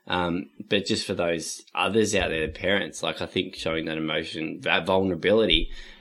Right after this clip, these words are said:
allows that person to actually show it. Like, 'cause I see young mums and dads now not wanting to show emotion or that they're upset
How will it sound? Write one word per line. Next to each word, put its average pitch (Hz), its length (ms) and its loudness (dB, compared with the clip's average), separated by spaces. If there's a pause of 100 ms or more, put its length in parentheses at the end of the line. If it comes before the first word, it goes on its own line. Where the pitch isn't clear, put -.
allows 104 520 4
that 95 280 2 (440)
person 90 600 0 (300)
to 95 100 0
actually 82 340 4
show 85 300 0
it. 73 100 -4 (100)
Like, 85 260 0 (360)
'cause 104 140 2
I 120 120 8
see 95 520 2
young 95 340 10
mums 82 360 8
and 82 140 -2
dads 80 480 -2 (160)
now 85 360 2 (1000)
not 110 360 6
wanting 101 260 4
to 113 120 -2
show 98 220 4
emotion 95 540 2
or 87 120 4
that 87 120 2
they're 87 180 6
upset - 460 2